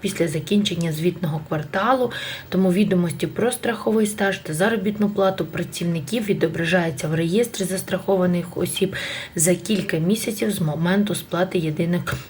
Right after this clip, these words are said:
соціальних внесків. Це позначається на перерахунку пенсії українцям, які продовжують працювати. Тому в тому році, здається, якщо я не помиляюсь, перерахунок працюючі пенсіонери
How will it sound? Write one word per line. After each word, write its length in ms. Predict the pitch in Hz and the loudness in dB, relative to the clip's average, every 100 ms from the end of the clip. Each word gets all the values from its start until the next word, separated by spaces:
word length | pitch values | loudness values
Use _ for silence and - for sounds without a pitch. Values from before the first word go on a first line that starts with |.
| - | -12
соціальних 580 | - 175 156 160 156 - | -4 0 2 2 0 0
внесків. 480 | 156 143 135 - 156 - - - | -2 -2 -2 -4 -4 -6 -8 -8
Це 200 | - 240 269 | 2 2 4
позначається 840 | 202 175 160 156 185 180 180 - 165 | 2 0 0 0 2 2 2 -2 -4
на 160 | 170 | -2
перерахунку 720 | 165 175 165 160 - 175 - 165 | -2 -2 -2 -2 -4 -4 -4 -4
пенсії 480 | 160 165 156 170 | -2 -2 -2 -2
українцям, 680 | 160 - 175 240 269 - 240 233 | -2 2 2 2 0 -2 -4 -2
які 480 | 151 147 - 202 226 - - - - | -4 -4 -2 0 0 -4 -14 -16 -6
продовжують 720 | 160 156 170 185 170 180 180 - - - - | -4 2 4 4 4 2 0 -4 -16 -18 -8
працювати. 720 | 165 180 - 170 147 143 151 151 | -2 -2 0 -2 -2 -2 -4 -2
Тому 460 | 165 196 233 233 - - - - - - - - - | 2 4 4 2 -4 -12 -20 -20 -20 -20 -20 -20 -16
в 120 | - | -12
тому 260 | - 190 190 | 0 2 6
році, 300 | 185 226 - | 4 4 -2
здається, 320 | 175 180 - | 0 0 0
якщо 200 | 160 - | -4 -2
я 60 | 175 | 0
не 120 | 180 | 0
помиляюсь, 580 | 175 170 170 185 226 208 | -2 -2 2 2 2 0
перерахунок 760 | - 180 180 190 - 170 160 | 0 2 2 2 -2 -4 -4
працюючі 520 | - 170 156 170 156 160 | -4 -4 -4 -4 -2 -4
пенсіонери 760 | - 160 - 160 180 220 233 | -2 -2 -2 0 2 4 2